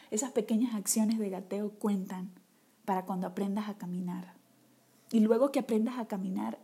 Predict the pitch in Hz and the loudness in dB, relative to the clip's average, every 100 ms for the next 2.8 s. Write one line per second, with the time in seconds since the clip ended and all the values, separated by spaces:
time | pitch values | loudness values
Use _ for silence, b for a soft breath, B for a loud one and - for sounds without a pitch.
0 | - 262 262 277 226 214 220 220 233 - | 2 4 4 0 -2 0 2 2 0 -2
1 | 220 233 233 208 - 202 185 185 202 190 | 0 2 0 -4 -4 -2 0 0 0 0
2 | 180 180 208 202 180 202 196 | -2 0 0 0 -2 -6 -8